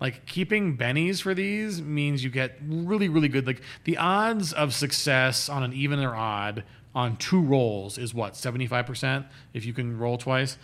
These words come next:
Um, so that's really good odds right there, just keeping that extra Benny. So don't spend all your Bennies to stay in combat. Consider withdrawing. Consider,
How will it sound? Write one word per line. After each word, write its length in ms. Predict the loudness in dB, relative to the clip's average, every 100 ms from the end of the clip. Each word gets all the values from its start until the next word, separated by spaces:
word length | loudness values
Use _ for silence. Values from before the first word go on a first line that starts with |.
| -20 -20 -6
Um, 480 | 0 2 2 -2 -4
so 440 | 0 2 4 2
that's 260 | -2 -6 -4
really 360 | 0 2 4 2
good 160 | 0
odds 280 | -2 -6 -6
right 140 | -6 -4
there, 140 | -4
just 160 | -6 -2
keeping 300 | 0 2 0
that 140 | 0
extra 220 | -4 -4
Benny. 260 | -4 -4 -4
So 120 | -2
don't 280 | 0 0 -2
spend 260 | -2 2 4
all 100 | 2
your 120 | 2
Bennies 480 | 2 2 2 0 -4 -14 -20 -20 -4
to 80 |
stay 380 | -2 2 4 4
in 100 | 2
combat. 580 | 0 -2 -2 -2 -6 -6
Consider 480 | -6 0 2 4 2
withdrawing. 640 | 0 -2 -2 -2 -4 -4
Consider, 600 | -6 -4 0 2 2 -2